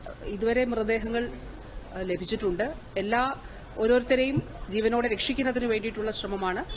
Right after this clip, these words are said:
വാസ്തവത്തിൽ നടക്കുന്നത്. ഫയർഫോഴ്സിന്റെ ബഹുമാനപ്പെട്ട സി എം അറിയിച്ചതുപോലെ തന്നെ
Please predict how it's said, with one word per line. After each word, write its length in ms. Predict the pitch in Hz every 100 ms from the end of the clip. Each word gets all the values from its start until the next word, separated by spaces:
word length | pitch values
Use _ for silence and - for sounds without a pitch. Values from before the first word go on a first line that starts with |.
| - - - 196
വാസ്തവത്തിൽ 460 | 190 208 202 214
നടക്കുന്നത്. 500 | 196 180 214 202 233
ഫയർഫോഴ്സിന്റെ 680 | 330 208 196 220 214 220 214
ബഹുമാനപ്പെട്ട 420 | 202 202 202 202
സി 180 | 214 226
എം 200 | 226 226
അറിയിച്ചതുപോലെ 680 | 202 208 233 226 214 202 208
തന്നെ 240 | 202 247